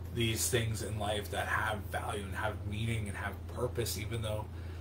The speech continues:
they're uncomfortable and they aren't the <laughs> best." Um, you know, but it's life,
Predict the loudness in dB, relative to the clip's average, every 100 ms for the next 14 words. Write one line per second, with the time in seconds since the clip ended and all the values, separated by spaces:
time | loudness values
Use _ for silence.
0 | -8 -6 0 2 4 2 2 2 2 0
1 | 0 0 0 -2 -2 -4 -6 -6 -6 -6
2 | 6 6 8 2 4 4 2 -2 -4 -6
3 | -6 -6 -6 -6 -6 0 4 6 6 4
4 | 2 -2 -6 -6 -6 -6 -2 0 0 0
5 | -4 -6 -6 0 2 2 0 0 0